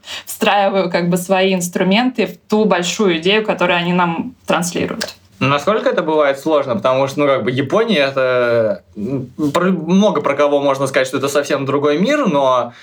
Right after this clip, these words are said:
Speaker 2: Япония — это как будто прям вот капец, другая планета. Ну, су-, я небольшой знаток, э, этого, но по всему, что я вижу, например, в легкой атлетике, это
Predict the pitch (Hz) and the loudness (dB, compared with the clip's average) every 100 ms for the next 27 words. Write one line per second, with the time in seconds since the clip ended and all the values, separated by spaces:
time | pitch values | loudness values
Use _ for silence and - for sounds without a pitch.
0 | - - _ - 135 139 208 285 214 151 | -20 -20 _ -2 -2 2 0 2 0 2
1 | 147 147 147 190 196 - 147 143 139 147 | 2 2 2 0 0 0 0 0 0 -2
2 | 202 - 170 170 127 127 131 135 127 160 | -2 -2 -2 0 -2 -2 -2 -4 2 2
3 | 180 175 165 165 110 107 185 143 - 147 | 2 0 2 2 0 2 0 0 -2 -2
4 | 202 165 156 156 165 170 180 180 180 147 | 0 -2 -2 0 0 2 0 0 -2 0
5 | 139 175 139 143 127 135 190 240 196 139 | -2 0 -2 0 0 2 0 0 0 2
6 | 127 127 123 147 143 160 151 147 - 131 | 2 0 2 -2 -4 -2 -2 -2 -2 -2
7 | 131 131 123 123 123 120 135 135 127 127 | 0 -2 -2 0 0 2 -2 0 0 0
8 | 190 240 185 175 131 143 147 | -2 0 -2 0 -2 0 -2